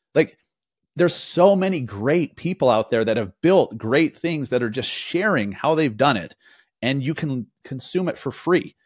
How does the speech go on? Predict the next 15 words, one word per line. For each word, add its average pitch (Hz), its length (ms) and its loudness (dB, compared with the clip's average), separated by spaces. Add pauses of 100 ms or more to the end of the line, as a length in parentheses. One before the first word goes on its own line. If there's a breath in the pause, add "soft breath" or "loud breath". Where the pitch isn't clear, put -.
(260)
Sometimes 180 520 -2
it's 139 140 -8
not 160 220 -2
free. 151 180 0
Sometimes 156 360 -2
you 143 60 4
have 135 120 2
to 131 80 -2
join 113 280 0
their 101 140 -4
team, 185 360 -4
join 113 200 -2
their 95 120 -4
program. 160 520 2
Like, 127 160 -2